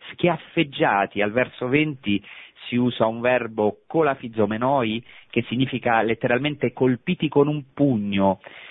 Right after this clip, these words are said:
Questi schiavi in particolare sono vittime di piaghe dolorose, esterne e interne. Infatti il termine che usa l'autore di Pie-, della prima lettera di Pietro, molops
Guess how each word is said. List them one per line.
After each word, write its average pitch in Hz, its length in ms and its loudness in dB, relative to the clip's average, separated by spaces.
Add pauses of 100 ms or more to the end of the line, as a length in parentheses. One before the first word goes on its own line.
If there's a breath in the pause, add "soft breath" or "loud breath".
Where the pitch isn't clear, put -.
(320 loud breath)
Questi 131 300 -2
schiavi 175 340 0
in 117 100 -2
particolare 107 840 0
sono 117 240 -2
vittime 120 420 2
di 110 140 -2
piaghe 120 440 0
dolorose, 113 800 0
esterne 139 760 -2
e 127 60 4
interne. 113 720 0
Infatti 117 420 -2
il 107 140 0
termine 123 480 0
che 113 160 0
usa 110 340 0
l'autore 95 540 0
di 92 100 -12
Pie-, 127 420 -2
della 92 260 0
prima 92 220 -4
lettera 92 300 0
di 113 100 -2
Pietro, 139 540 -2 (280 loud breath)
molops 117 580 0